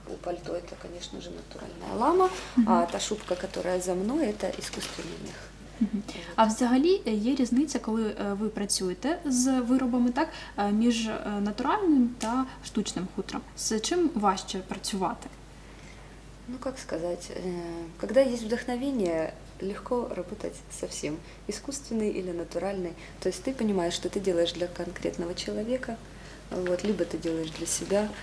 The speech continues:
Speaker 1: И, конечно же, ты не смотришь, искусственный это мех или натуральный. Понятно, что если это натуральный, то там больше ответственности. Но изделие должно сидеть на фигуре, должно быть красивым и из искусственного меха, и из натурального.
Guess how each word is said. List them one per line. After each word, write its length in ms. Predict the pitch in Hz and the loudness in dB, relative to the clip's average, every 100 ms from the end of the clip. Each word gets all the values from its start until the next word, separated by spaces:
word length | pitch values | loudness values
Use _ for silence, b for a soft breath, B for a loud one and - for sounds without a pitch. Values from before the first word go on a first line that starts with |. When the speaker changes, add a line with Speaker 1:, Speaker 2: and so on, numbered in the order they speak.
| B B - | B B -6
Speaker 1:
И, 120 | 175 165 | -4 -2
конечно 380 | 160 185 190 165 | -2 -2 0 -4
же, 80 | 160 | -6
ты 120 | - | -2
не 100 | 180 | -2
смотришь, 400 | 175 160 151 156 | 0 -2 -2 -4
искусственный 480 | 170 - 160 - 165 | -4 -4 -6 -2 -2
это 160 | 151 151 | -2 -2
мех 260 | 160 - | -2 -2
или 120 | 175 180 | -4 -4
натуральный. 540 | 170 170 151 139 - - | -4 -4 -4 -4 -4 4
Понятно, 340 | 302 381 185 | 6 6 4
что 260 | - - 170 | 0 0 0
если 300 | 170 - 196 | 0 -2 0
это 120 | 196 | 2
натуральный, 500 | 196 202 214 233 180 | 2 2 2 4 2
то 140 | - | -2
там 220 | 180 190 | -2 0
больше 300 | 180 180 - | 0 -2 -4
ответственности. 880 | 160 - - 359 - - 202 - - B B B 233 | -6 -4 -4 -4 -6 -6 -6 -6 -8 B B B 4
Но 120 | 240 | 4
изделие 420 | 226 294 269 208 | 8 8 8 8
должно 440 | 190 196 190 196 | 6 4 4 2
сидеть 420 | 196 190 185 185 190 | 2 4 4 4 -2
на 120 | 175 | -2
фигуре, 420 | - 185 233 208 | -2 0 2 4
должно 280 | 165 170 170 | 4 0 -2
быть 160 | 165 | -4
красивым 520 | - 170 - 202 180 170 B B - | -4 -4 0 2 2 0 B B 0
и 120 | 208 208 | 4 6
из 120 | 185 | 4
искусственного 540 | - 320 - 294 269 | 4 4 6 6 8
меха, 280 | 254 247 185 | 6 4 4
и 60 | 185 | 4
из 100 | 180 | 4
натурального. 640 | 156 - 139 151 151 | 2 0 0 0 -4